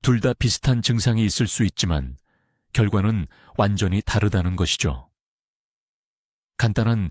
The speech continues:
예를 들어 설명해 볼까요? 열쇠를 어디에 두었는지 잠시 잊었다가 코트 주머니에서 찾아내는 것은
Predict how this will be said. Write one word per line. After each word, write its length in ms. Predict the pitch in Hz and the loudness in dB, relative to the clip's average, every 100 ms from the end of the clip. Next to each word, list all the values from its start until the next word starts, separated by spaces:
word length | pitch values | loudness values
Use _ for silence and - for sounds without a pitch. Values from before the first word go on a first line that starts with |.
| - | -4
예를 300 | 110 104 104 | 0 2 0
들어 440 | 92 110 101 87 - | 0 0 0 -2 -4
설명해 440 | - 139 123 113 | -2 0 2 2
볼까요? 500 | 110 101 - 76 78 - _ _ _ _ _ _ _ _ _ _ _ _ | 2 0 0 -2 -2 -10 _ _ _ _ _ _ _ _ _ _ _ _
열쇠를 460 | 117 104 - 113 120 | 0 0 2 2 2
어디에 280 | 110 101 113 | 2 2 2
두었는지 760 | 107 110 98 90 87 101 78 65 - | 2 0 2 -2 -2 0 0 -2 -4
잠시 340 | - 104 - | -2 0 0
잊었다가 840 | 123 110 107 - 92 80 69 - _ _ _ _ _ - | 0 2 0 0 -2 0 -4 -8 _ _ _ _ _ -2
코트 260 | 139 147 | 0 0
주머니에서 720 | - 123 117 110 98 120 113 - | 0 0 2 2 0 0 -2 -2
찾아내는 500 | - 135 113 104 98 | -2 0 0 0 0
것은 420 | 92 - 98 | -2 0 -2